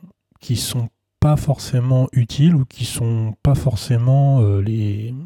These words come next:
les bons, les bons moyens d'avoir, euh, d'avoir des choses, euh,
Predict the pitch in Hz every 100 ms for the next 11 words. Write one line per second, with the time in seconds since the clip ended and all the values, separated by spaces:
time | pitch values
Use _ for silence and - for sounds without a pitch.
0 | 175 135 110 107 131 131 127 123 120 -
1 | _ _ - 110 110 135 135 123 123 135
2 | 143 113 110 120 123 107 104 104 107 107
3 | 120 104 107 - 131 127 107 104